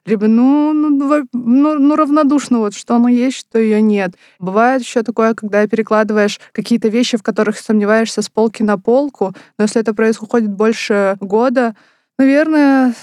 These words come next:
стоит дать себе моральное право <laughs> от нее отказаться. Но как еще можно потестировать, что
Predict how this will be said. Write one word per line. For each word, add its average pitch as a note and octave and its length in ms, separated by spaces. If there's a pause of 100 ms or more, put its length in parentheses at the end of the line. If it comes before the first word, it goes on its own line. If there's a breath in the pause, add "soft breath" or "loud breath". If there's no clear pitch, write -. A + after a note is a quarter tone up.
(160)
стоит C4+ 360
дать B3 200
себе B3 180
моральное A#3 480
право B3+ 540 (120)
<laughs> - 120
от A3+ 160
нее A#3 240
отказаться. G3 800 (140)
Но A3 240
как B3 220
еще - 180
можно D4 300
потестировать, G3 720
что F#3 420